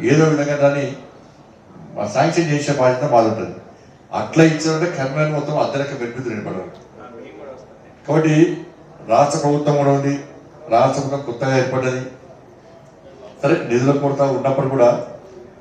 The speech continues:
ఆ, గతంలో కొరత ఉండి ఇప్పుడు కొరత ఉన్నప్పుడు కూడా నేను ఆ జోలికి కూడా వాళ్ళతో కూడా మాట్లాడతా. నేను ముఖ్యమంత్రి గారి స్థాయిలో కూడా నేను మాట్లాడేటువంటి అవకాశం ఉంది కాబట్టి నేను మాట్లాడతా.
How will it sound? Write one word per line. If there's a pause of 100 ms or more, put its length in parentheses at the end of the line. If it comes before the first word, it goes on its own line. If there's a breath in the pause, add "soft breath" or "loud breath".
(120)
ఆ,
గతంలో
కొరత
ఉండి
ఇప్పుడు
కొరత
ఉన్నప్పుడు
కూడా (260)
నేను
ఆ
జోలికి
కూడా (640)
వాళ్ళతో
కూడా
మాట్లాడతా.
నేను (960)
ముఖ్యమంత్రి
గారి
స్థాయిలో
కూడా
నేను
మాట్లాడేటువంటి
అవకాశం
ఉంది
కాబట్టి
నేను
మాట్లాడతా.